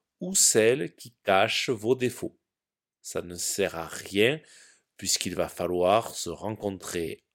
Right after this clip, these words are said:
en vrai un jour ou l'autre. D'ailleurs, vous faites quoi au premier rendez-vous ? Est-ce que vous allez dans un bar ?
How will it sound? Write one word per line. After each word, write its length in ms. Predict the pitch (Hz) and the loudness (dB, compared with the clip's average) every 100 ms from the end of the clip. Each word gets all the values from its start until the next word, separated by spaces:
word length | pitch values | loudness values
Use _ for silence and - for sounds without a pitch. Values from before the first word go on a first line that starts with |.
| _ _ | _ _
en 240 | 87 82 82 | -14 -12 -14
vrai 540 | 85 87 110 139 - _ _ _ | -10 0 2 2 -6 _ _ _
un 180 | 98 92 | -6 -6
jour 400 | 82 82 95 - _ | -8 -10 -12 -14 _
ou 120 | - | 0
l'autre. 400 | 139 85 - - _ _ _ _ _ _ _ _ _ - - - - - _ _ - | 2 2 -2 -20 _ _ _ _ _ _ _ _ _ -20 -20 -20 -20 -20 _ _ 4
D'ailleurs, 380 | 147 185 175 - | 8 8 6 2
vous 240 | 135 175 | 2 2
faites 360 | 196 214 196 107 | 2 2 2 -2
quoi 500 | - - 113 120 - | -6 0 2 2 0
au 60 | |
premier 460 | - - 92 90 87 | -6 -6 -6 -4 -4
rendez-vous ? 520 | 85 87 87 85 104 - _ _ _ _ _ _ _ | -2 -2 -4 -4 -12 -16 _ _ _ _ _ _ _
Est-ce 200 | 151 - | 2 4
que 100 | - | 0
vous 300 | 110 110 104 | -4 -2 4
allez 220 | 107 104 | 4 4
dans 300 | 98 90 85 | 0 -2 -2
un 60 | 82 | -2
bar ? 540 | 82 110 160 - _ | 2 2 2 -8 _